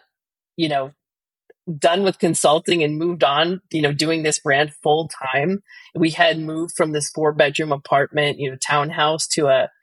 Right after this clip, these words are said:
a one bedroom, six hundred thirty square foot shack <laughs> just to make this dream a reality. She was working full time supporting us. I was getting any kind of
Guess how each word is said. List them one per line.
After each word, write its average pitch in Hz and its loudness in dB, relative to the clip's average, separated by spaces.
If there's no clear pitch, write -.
a 143 0
one 160 2
bedroom, 165 0
six - -6
hundred 190 -2
thirty 175 2
square 156 0
foot 151 0
shack 156 0
<laughs> - -4
just 214 2
to 247 2
make 202 2
this 185 0
dream 180 2
a 165 4
reality. 151 0
She 180 0
was 185 2
working 160 0
full 190 4
time 151 0
supporting 170 -2
us. 143 -2
I 165 4
was 180 0
getting 175 0
any 185 2
kind 170 0
of 143 -2